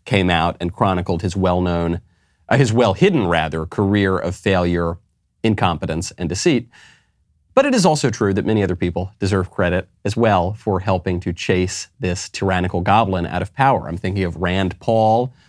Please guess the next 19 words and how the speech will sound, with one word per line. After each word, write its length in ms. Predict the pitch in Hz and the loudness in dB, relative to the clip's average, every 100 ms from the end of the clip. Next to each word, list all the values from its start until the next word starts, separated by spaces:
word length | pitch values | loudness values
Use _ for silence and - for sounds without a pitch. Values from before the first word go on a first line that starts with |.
| _ _ | _ _
in 140 | - 101 | -2 0
particular, 640 | 107 156 143 147 139 135 107 | 0 0 0 2 2 0 0
others 340 | 104 107 101 | 0 0 -2
as 200 | - 101 | -4 -2
well. 260 | 95 78 - _ _ _ _ _ _ - | -2 -2 -6 _ _ _ _ _ _ -6
But 140 | 123 113 | -4 -2
the 80 | |
people 420 | 117 170 175 185 151 | 0 2 2 2 4
who 120 | 135 | 2
deserve 560 | 120 113 101 87 90 | 2 0 2 0 -2
the 80 | - | -2
most 420 | 90 92 123 - | 0 0 -2 -6
credit 400 | - 156 117 82 - _ _ _ _ _ | -4 0 0 -2 -10 _ _ _ _ _
for 180 | - 101 | -2 -2
finally, 640 | - 170 190 196 113 82 | 0 2 4 4 2 -2
possibly 800 | - - 196 226 247 147 104 - - _ _ _ | -4 2 2 4 0 2 -2 -4 -14 _ _ _
ridding 680 | - 107 185 139 80 82 101 - - | -2 4 4 4 0 -4 -8 -10 0
our 200 | 107 135 | 2 4
nation 640 | 131 101 95 104 90 | 2 2 0 0 -2